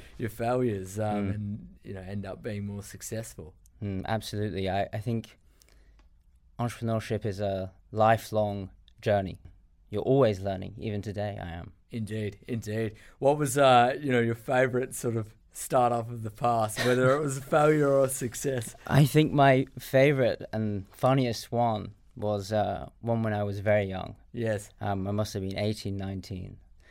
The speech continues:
Speaker 2: And, um, we started a pallet garden furniture business,
Speaker 1: Far
Speaker 2: which
Speaker 1: out.
Speaker 2: is a far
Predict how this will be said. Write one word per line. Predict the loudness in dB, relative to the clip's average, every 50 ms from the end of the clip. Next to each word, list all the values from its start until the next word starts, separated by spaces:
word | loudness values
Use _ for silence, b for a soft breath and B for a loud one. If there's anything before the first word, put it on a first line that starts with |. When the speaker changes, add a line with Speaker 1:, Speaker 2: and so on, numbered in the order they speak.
| b b b b b b
Speaker 2:
And, | -2 0 0 2 4
um, | 4 4 4 4 0 -4 -8 -12 -18 _ _ _ _ _ _ _ _ -8
we | -6 -4 -4
started | -4 0 2 2 2 2 0 -2 -2
a | 0 0 -2 -2 -6 -10
pallet | -6 0 4 4 4 4 2 0 -2
garden | 0 0 2 2 0 -2 -4
furniture | -2 0 0 2 2 0 -4 -6 -8
business, | -8 -6 -8 -8 -8 -10 -12 -12 -14 -16 -12
Speaker 1:
Far | -8 -6 -6 -4 -4 -4 0
Speaker 2:
which | 0 0 0
Speaker 1:
out. | 2 0
Speaker 2:
is | -2 -2
a | -2 -6
far | -6 -2 4 8 10 12 12 12 12 10 10 6